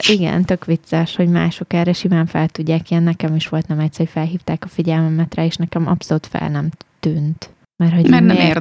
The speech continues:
Speaker 2: érdekel.
Speaker 1: tűnje. Igen, igen, igen.
Speaker 2: Mhm.
Speaker 1: A dolog. Na mindegy, érdekesek vagyunk mi nők.
Speaker 2: Igen, igen. De azért a férfiak is
Speaker 1: De a
Speaker 2: tudnak
Speaker 1: férfiak is.
Speaker 2: érdekesek lenni.
Speaker 1: Így, így, igen.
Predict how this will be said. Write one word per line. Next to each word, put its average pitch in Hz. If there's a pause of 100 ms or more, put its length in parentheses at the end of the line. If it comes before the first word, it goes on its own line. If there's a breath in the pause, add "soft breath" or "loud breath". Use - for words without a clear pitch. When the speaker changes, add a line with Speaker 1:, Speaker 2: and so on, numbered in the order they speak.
Speaker 2:
érdekel. 165
Speaker 1:
tűnje. 180
Igen, 160
igen, 156
igen. 160
Speaker 2:
Mhm. 240 (1200 soft breath)
Speaker 1:
A 180
dolog. 170 (1000 soft breath)
Na 208
mindegy, 180
érdekesek 175
vagyunk 180
mi 185
nők. 185 (1080 loud breath)
Speaker 2:
Igen, 196
igen. 190 (240)
De 202
azért 208
a 196
férfiak -
is 185
Speaker 1:
De 190
a 180
Speaker 2:
tudnak 170
Speaker 1:
férfiak 165
is. -
Speaker 2:
érdekesek 196
lenni. 190
Speaker 1:
Így, 175
így, 165
igen. 160